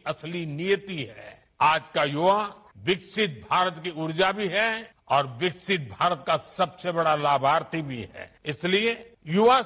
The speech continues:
शक्ति जब देश की चुनौतियों और समाधानों से सीधी जुड़ेगी तो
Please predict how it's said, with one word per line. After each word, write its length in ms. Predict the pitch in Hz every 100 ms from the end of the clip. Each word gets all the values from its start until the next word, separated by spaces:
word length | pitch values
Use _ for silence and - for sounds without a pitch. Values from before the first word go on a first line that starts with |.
| -
शक्ति 360 | 220 185 240
जब 260 | 220 214 143
देश 320 | 156 214 220 220
की 80 | 202
चुनौतियों 640 | - 165 185 185 208 214
और 240 | 196 175 147 120 _
समाधानों 680 | - 175 175 175 156 202 220
से 220 | 208 208 143 101 _ -
सीधी 440 | - 285 311 302
जुड़ेगी 500 | 220 170 147 113 92 - _
तो 100 | -